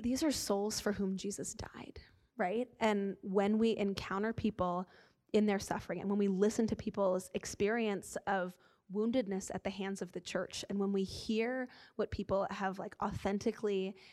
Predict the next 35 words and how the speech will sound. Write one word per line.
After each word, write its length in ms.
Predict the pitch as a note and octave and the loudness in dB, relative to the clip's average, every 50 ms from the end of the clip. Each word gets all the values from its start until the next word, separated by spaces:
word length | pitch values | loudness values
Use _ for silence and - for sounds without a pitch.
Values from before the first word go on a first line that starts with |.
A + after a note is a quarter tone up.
| - _ _ - | -20 _ _ -10
experienced 880 | G3 - - - - G3 G3 G#3 G#3 G3 F#3 F3+ F3 - - - - - G#3 | -10 -8 -8 -4 0 0 2 2 0 -2 -2 -4 -6 -10 -12 -12 -8 -4 -2
in 260 | G3 G3 G3 G3+ F#3+ | -2 -2 -2 0 4
the 80 | A#3 | 4
way 280 | G#3+ F#3+ A3+ A3+ B3 A#3+ | 6 6 8 6 6 6
that 120 | A3+ G#3 | 4 2
church 240 | - - - G3+ - | 2 2 -2 -2 -2
teaching 340 | - - G3+ F3+ - F#3+ G3 | -2 -4 -4 -2 -4 -6 -6
has 160 | G3 G3 F3+ | -6 -8 -8
been 160 | - G3 F#3+ | -6 -6 -4
presented, 520 | G#3 - - G3 G3+ G#3 A3+ A3 G3 F3 - | -4 -4 -2 -2 0 0 0 0 -2 -4 -4
or, 320 | - E3+ F#3 F3+ F#3 F#3 - | -4 -2 -2 -2 -2 -2 -4
like, 200 | F#3 F#3 F3+ - - - - - - | -4 -6 -6 -8 -12 -20 -20 -20 -18
hearing 340 | - - - G#3 G3+ G#3 G#3 | -8 -2 0 2 4 4 4
about 220 | G3+ G#3+ G#3 - | 6 6 4 4
the 80 | A#3 G#3 | 2 -2
crisis 420 | - - C#4 C4+ - - A3 - | -2 -2 -2 -2 -2 -4 -6 -6
in 120 | - G3+ | -6 -6
the 80 | G3+ F#3+ | -6 -8
church, 340 | F#3 - G3 F3+ D3+ - - - | -6 -4 -4 -4 -4 -4 -6 -2
or 340 | G3+ G3+ G3 F#3+ F#3+ G3 G3 - - - _ | 0 2 2 2 2 0 -2 -6 -16 -4 _
the 80 | - G3+ | 4 6
way 160 | G3+ G3+ G3 | 8 8 8
that 120 | G3 G3+ G3 | 8 6 4
people 220 | - A3+ - A3 | 0 -4 -2 -2
have 140 | A3+ A3 G3 | -4 -4 -4
talked 260 | - - F#3+ G3 - | -4 -4 -6 -6 -6
to 60 | - | -6
them 200 | - G3 G3 G3 F#3+ - | -4 -4 -2 -4 -4 -4
about 320 | G#3 F#3+ G3 F#3 F#3+ - | -2 2 2 2 2 2
human 280 | F#3+ - G#3 F#3 F#3+ G3 | 0 -2 -2 -2 -2 -2
sexuality, 760 | - - F#3 - - G#3+ G#3 A3 B3+ C4 A#3+ G#3+ G3+ F#3+ F#3 | -4 -6 -6 -6 -4 -4 -2 0 0 0 0 0 0 0 -2
or, 460 | F#3 - - G3 F#3+ F#3 F#3+ F#3+ F#3+ G#3 - - - - - - - | -4 -4 -2 -2 0 0 0 -2 -4 -6 -10 -16 -20 -20 -12 -2 0
you 80 | A#3 G#3+ | 2 2
know, 160 | G#3+ F#3+ F3+ | 4 4 2
like, 240 | G3+ G3 F#3+ - | 2 2 2 0